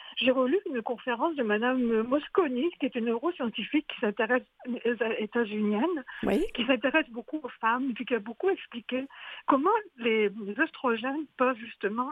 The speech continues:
Speaker 1: agir sur, euh, la mémoire, ben, la baisse d'oestrogène.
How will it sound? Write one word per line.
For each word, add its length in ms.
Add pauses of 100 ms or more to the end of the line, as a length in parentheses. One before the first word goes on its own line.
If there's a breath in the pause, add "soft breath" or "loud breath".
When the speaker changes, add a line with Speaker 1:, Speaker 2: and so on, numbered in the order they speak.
(120)
Speaker 1:
agir 500 (220)
sur, 380 (400)
euh, 120
la 100
mémoire, 320
ben, 80
la 120
baisse 280 (360)
d'oestrogène. 640